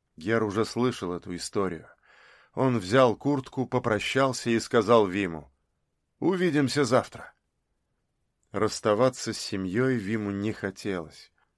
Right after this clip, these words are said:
На этот раз Сиска его не провожала.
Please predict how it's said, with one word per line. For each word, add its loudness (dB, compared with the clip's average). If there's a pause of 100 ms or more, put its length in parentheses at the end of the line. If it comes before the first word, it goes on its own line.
(380)
На 2
этот 0
раз 0
Сиска -2
его 2
не 2
провожала. -4